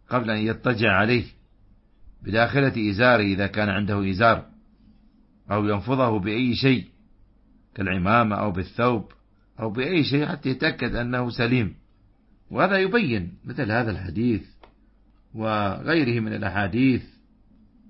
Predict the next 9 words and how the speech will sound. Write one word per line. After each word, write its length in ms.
تبين 560
أن 240
دين 200
الإسلام 560
كله 380
فضائل 600
ومحاسن، 760
دين 260
كمال 520